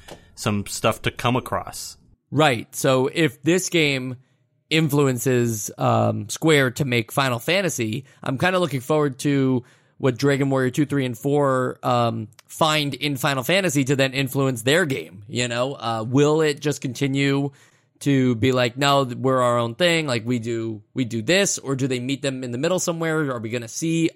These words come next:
Speaker 2: um, a party? Uh, or are you always just going to be a singular hero? I look forward, uh, to what those other games, uh, have, because the other ones are expensive, so I don't own them. I only own Dragon Warrior one, 'cause as I mentioned, it was included as, like, a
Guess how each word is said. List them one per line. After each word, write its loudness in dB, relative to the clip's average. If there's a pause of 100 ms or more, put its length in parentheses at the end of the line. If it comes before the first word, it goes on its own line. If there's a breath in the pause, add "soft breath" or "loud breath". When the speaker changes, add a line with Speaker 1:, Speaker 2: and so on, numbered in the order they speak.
Speaker 2:
um, 0
a -4
party? 2 (460)
Uh, 2
or 4
are 4
you 4
always 2
just -8
going -4
to -2
be 0
a 0
singular -6
hero? -2 (260 soft breath)
I -4
look -2
forward, 0 (180)
uh, 0
to -6
what -4
those 0
other 2
games, -4
uh, -2
have, 0
because -4
the 2
other 2
ones -2 (280 soft breath)
are 0
expensive, -6
so -6
I 2
don't 0
own -10
them. -16
I -4
only -4
own -2
Dragon -2
Warrior -2
one, -2 (320 loud breath)
'cause 2
as 0
I 0
mentioned, -2
it -2
was -4
included 0 (320 soft breath)
as, -2
like, 0
a 2